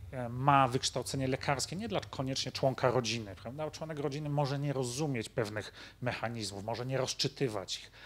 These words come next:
ale patrząc res-, retrospektywnie, oni faktycznie manifestowali te zaburzenia w dużej ilości. To nie jest tak, że często się mówi: „To on przecież takie całe życie taki spokojny był, w ogóle,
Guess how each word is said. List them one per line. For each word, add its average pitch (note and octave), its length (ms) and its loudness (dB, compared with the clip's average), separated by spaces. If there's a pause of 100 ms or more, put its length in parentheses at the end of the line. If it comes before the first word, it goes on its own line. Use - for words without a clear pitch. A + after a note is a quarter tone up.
(140)
ale C3+ 260 2
patrząc F3+ 420 -2
res-, D3 320 -2
retrospektywnie, C#3+ 1120 -2 (360)
oni C#3 380 0
faktycznie - 720 -4
manifestowali C3 840 -4
te B2 120 -6
zaburzenia G2 640 -6
w - 80 -14
dużej A#2 260 -4
ilości. - 500 -4 (520)
To B2 100 -2
nie D3 120 0
jest F#3 200 2
tak, C#3 200 0
że B2+ 140 4 (600)
często C3+ 260 4
się C3 140 2
mówi: B2+ 220 0 (320)
„To E3 100 -4
on F3 60 -4
przecież F3 220 0
takie - 240 -6
całe E3 320 2
życie D3 220 -2
taki D3 120 -4
spokojny A2 600 0
był, G2 140 -4
w A2+ 120 -4
ogóle, C3+ 360 -2